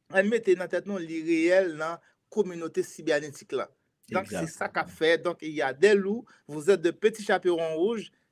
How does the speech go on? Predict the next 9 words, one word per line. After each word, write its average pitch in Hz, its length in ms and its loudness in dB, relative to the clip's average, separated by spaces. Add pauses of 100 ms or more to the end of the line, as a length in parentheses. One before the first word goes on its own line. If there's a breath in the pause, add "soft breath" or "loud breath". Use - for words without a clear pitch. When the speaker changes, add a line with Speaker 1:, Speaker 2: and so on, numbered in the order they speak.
Speaker 1:
S'il 240 240 -6
vous 202 140 0
plaît, 196 320 0 (340)
ne 175 160 0
partagez 165 640 0
pas 165 240 2
des 143 260 -4
informations 151 480 -8
confidentielles 160 800 -2